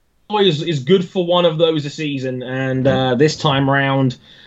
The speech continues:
um, yeah, very impressive fourth place, the way he fought through that, that second pack to get into that s-, leading group and very nearly snag a podium from Jorge Martin's one and a half legs. Um,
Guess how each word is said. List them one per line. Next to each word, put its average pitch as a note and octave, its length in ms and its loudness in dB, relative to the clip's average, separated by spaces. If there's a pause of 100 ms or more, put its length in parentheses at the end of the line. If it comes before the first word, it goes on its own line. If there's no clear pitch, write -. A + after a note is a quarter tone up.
(120)
um, C#3 420 2
yeah, C#3+ 260 2
very C#3 340 4
impressive C3+ 460 -2
fourth C3 320 0
place, C3+ 280 0
the C3 80 0
way C3 120 4
he B2+ 80 2
fought C3+ 380 0
through C3 260 2
that, B2+ 280 0
that B2+ 220 -2
second C#3 440 -2
pack C3+ 220 -4
to C3 100 -4
get C3+ 260 4
into C3 280 0
that B2+ 260 -4 (460)
s-, - 360 -12
leading C#3+ 440 2
group C3+ 280 6
and B2+ 140 0
very C3+ 260 2
nearly C#3 380 4
snag B2+ 400 -4
a A2+ 60 -4
podium C3 480 4
from B2 180 -4
Jorge B2 300 0
Martin's B2 680 0
one B2+ 180 4
and A#2+ 100 4
a G#2 60 2
half A#2+ 280 2
legs. B2+ 500 0 (420)
Um, B2 840 2